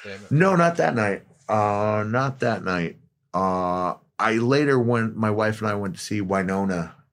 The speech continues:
Speaker 2: and, uh, there was someone on her crew had been underneath the ring,
Speaker 1: Hmm.
Speaker 2: uh, while Triple H and I were up there.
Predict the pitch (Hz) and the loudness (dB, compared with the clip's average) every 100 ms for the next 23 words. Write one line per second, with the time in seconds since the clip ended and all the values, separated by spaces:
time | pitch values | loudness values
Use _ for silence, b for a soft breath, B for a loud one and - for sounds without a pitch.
0 | _ _ _ 85 85 85 85 85 82 b | _ _ _ -8 -6 -2 -2 -2 -4 b
1 | b b b b _ 104 101 101 - 104 | b b b b _ 0 2 0 -2 -4
2 | 101 95 90 95 98 - - 98 90 90 | -2 -4 -2 -2 -4 -8 -2 0 0 -2
3 | 85 87 82 104 95 82 95 92 87 80 | -4 -6 -4 -4 -4 -2 -4 -4 -6 -6
4 | 76 62 - _ _ _ 180 175 - 85 | -6 -10 -16 _ _ _ -16 -16 -6 -2
5 | 85 - 80 87 82 - - 80 90 85 | -2 -2 0 0 0 -4 -10 -4 -4 -4
6 | 80 78 71 73 78 - 65 64 69 | -8 -8 -4 -4 -6 -8 -10 -10 -12